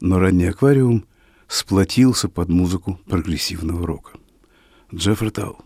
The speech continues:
Кинг Кримсон, И Эл Пи, Gentle Giant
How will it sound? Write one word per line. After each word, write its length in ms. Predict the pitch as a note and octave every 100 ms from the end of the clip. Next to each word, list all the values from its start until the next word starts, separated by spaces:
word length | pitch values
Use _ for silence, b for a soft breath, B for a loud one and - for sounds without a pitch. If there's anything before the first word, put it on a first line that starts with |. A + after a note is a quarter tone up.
| _
Кинг 300 | - A2 -
Кримсон, 540 | - F#2 D2+ - - - _ _
И 140 | F#2+
Эл 160 | F#2+ F2+
Пи, 320 | F2+ F#2 E2+ _ B B B
Gentle 400 | G2 F#2+ F2 F#2
Giant 500 | E2+ E2+ E2 E2+ -